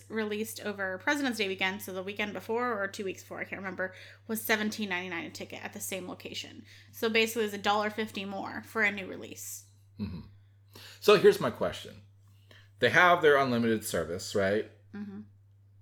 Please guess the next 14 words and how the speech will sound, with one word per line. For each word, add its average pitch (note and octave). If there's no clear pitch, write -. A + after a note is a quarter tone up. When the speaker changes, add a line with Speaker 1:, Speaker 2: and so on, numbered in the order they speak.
Speaker 2:
It's, G#2
well, B2+
it's G#2
like, G2+
what, F#2+
four, -
three, D#3
three D#3+
movies E3+
a D#3+
week E3
you F3
can E3
see? E3